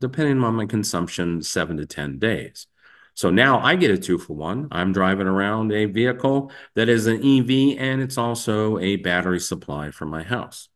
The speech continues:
So we're gonna see this trend go along. The dynamics are there.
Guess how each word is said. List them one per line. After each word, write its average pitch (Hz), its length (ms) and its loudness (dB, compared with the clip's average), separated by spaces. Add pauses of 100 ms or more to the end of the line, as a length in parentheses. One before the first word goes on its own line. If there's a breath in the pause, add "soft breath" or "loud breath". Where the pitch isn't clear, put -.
(560 loud breath)
So 117 500 2 (400)
we're 131 140 2
gonna 226 160 6
see 190 240 2
this 156 180 2
trend 127 340 0
go 107 140 2
along. 98 360 2
The 104 100 -4
dynamics 92 640 -2
are 90 100 -4
there. 90 400 0